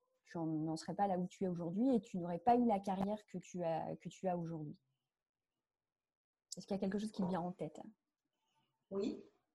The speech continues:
Speaker 2: À la fin de mon aventure lyonnaise, donc j'avais fait ma création de cabinet, ça faisait dix ans que ça tournait.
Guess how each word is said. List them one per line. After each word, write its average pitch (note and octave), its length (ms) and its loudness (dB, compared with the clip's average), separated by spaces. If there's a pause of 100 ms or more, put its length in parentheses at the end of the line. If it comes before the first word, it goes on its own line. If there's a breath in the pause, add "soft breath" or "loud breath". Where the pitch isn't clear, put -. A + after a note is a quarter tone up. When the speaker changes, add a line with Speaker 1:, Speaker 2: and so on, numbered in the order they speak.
(100)
Speaker 2:
À G3 40 0
la F#3+ 60 -2
fin D4 440 8
de G3+ 460 6
mon F#3+ 220 -2
aventure F#3+ 440 -2
lyonnaise, F#3+ 500 2 (680 loud breath)
donc D#3 160 -6
j'avais D3+ 300 -4
fait D#3+ 320 -2
ma D3+ 120 -4
création D#3+ 460 -8
de D#3 80 -8
cabinet, D#3+ 420 -2
ça F#3+ 160 0
faisait E3+ 140 0
dix E3+ 240 -2
ans F3 80 0
que - 80 -4
ça E3 100 -8
tournait. F3+ 680 -2